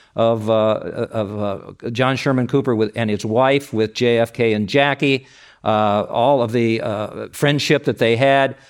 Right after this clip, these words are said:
Jackie Kennedy said that Cooper was a man of integrity like Abraham Lincoln, almost like a father to her,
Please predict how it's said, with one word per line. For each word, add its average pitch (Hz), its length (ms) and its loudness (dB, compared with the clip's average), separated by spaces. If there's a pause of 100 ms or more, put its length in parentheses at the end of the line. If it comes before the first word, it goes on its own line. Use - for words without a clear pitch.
(120)
Jackie 127 320 0
Kennedy 135 380 0
said 123 340 2
that 107 160 -2
Cooper 135 340 0
was 113 200 0
a 113 60 0
man 131 300 2
of 117 100 0
integrity 127 600 0
like 104 240 0
Abraham 123 560 0
Lincoln, 143 520 0 (200)
almost 135 460 0
like 120 180 2
a 110 80 0
father 143 560 2
to 143 160 2
her, 135 400 2